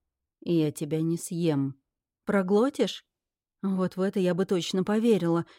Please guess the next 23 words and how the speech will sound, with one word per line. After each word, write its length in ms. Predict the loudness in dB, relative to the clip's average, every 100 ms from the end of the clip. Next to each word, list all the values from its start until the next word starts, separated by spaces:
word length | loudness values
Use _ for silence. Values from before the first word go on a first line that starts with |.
| _
Притом 380 | -4 0 2 0
Царев 360 | 0 -2 -2 -4
способен 540 | -6 -4 -2 0 0
проглотить 520 | 0 0 0 0 -4
с 60 | -6
костями. 720 | -6 -6 -2 0 2 0 -4 _ _ _ _ _ _ _ _ _
«Тебя — 580 | -12 -6 -4 -2 -2 -4 -6
да, 460 | -4 -2 -2 -4 -12 _ _
только 320 | -4 -2 0
не 200 | 2 2
здесь», 500 | 0 -2 -2 -2 -6 _ _ _ _ -4
произнес, 520 | -2 0 0 -2 -2
всматриваясь 720 | -6 -2 0 0 0 0 2
в 60 |
мои 180 | 2 4
глаза, 460 | 4 2 0 -2 -4 -8 -20 _
прожигая 580 | -2 0 0 -2 -2 -4
их. 300 | -6 -12 _ _ _ _ _ _
«Давай 480 | 0 2 4 2 2
выйдем 400 | 0 0 0 0
и 40 |
продолжим 720 | 0 -2 -2 -2 -2 -4 -6 -6
разговор». 840 | -6 -4 -4 -4 -4 -4 -6 -8